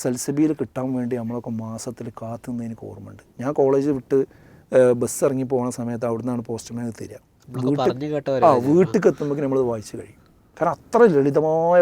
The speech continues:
Speaker 1: ഭാഷയിലൂടെ ആ കാര്യം വായിക്കാൻ പറ്റും. അത് വാ-, അതിലൂടെയാണ് ഈ ജമാഅത്തെ ഇസ്ലാമിയും അതുപോലെ തന്നെ ഇവിടെയുള്ള, ഏഹ്, മുസ്-, മറ്റ് പിന്നെ മുജാഹിദ് പ്രസ്ഥാനമൊക്കെ തമ്മിലുള്ള ഈ വിഷയത്തിലുള്ള വ്യത്യാസം എന്താണെന്നൊക്കെ നമ്മളൊക്കെ എന്ത് ചെയ്തിട്ടുള്ള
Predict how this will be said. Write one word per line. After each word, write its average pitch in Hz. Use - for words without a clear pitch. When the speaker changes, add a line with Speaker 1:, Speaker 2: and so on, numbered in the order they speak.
Speaker 1:
ഭാഷയിലൂടെ 127
ആ -
കാര്യം 117
വായിക്കാൻ 110
പറ്റും. -
അത് 214
വാ-, 147
അതിലൂടെയാണ് 196
ഈ 139
ജമാഅത്തെ 135
ഇസ്ലാമിയും 131
അതുപോലെ 127
തന്നെ 127
ഇവിടെയുള്ള, 123
ഏഹ്, 131
മുസ്-, -
മറ്റ് 135
പിന്നെ 123
മുജാഹിദ് 127
പ്രസ്ഥാനമൊക്കെ 120
തമ്മിലുള്ള 120
ഈ -
വിഷയത്തിലുള്ള 123
വ്യത്യാസം 131
എന്താണെന്നൊക്കെ 123
നമ്മളൊക്കെ 143
എന്ത് 127
ചെയ്തിട്ടുള്ള 120